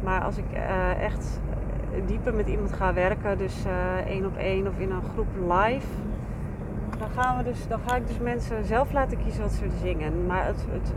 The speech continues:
alleen het enige wat ik wil is dat ze iets kiezen wat bij hen past, wat een, een nummer wat hun echt raakt. En op een of andere manier kiezen ze altijd het juiste nummer wat dat betreft. Soms, eh, help ik ze mee met kiezen, maar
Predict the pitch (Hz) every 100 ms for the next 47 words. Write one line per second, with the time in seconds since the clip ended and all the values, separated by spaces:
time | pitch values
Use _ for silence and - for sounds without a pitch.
0 | - 202 226 247 220 - 214 254 277 233
1 | 220 202 196 202 190 180 185 220 214 -
2 | - - - 247 240 202 202 - - -
3 | - - - - - - 214 220 208 202
4 | - 202 - - - 208 220 220 - 214
5 | 254 226 214 214 214 208 202 202 160 -
6 | - - - - - - - - - -
7 | 208 196 196 196 185 - - - - -
8 | - - - 226 269 262 262 254 226 254
9 | - - 254 269 262 - - 196 196 190
10 | 196 202 175 156 160 170 175 165 175 180
11 | 160 - - - - - - 190 190 -
12 | - 180 185 208 208 - 185 185 196 190
13 | - 180 - 170 165 160 160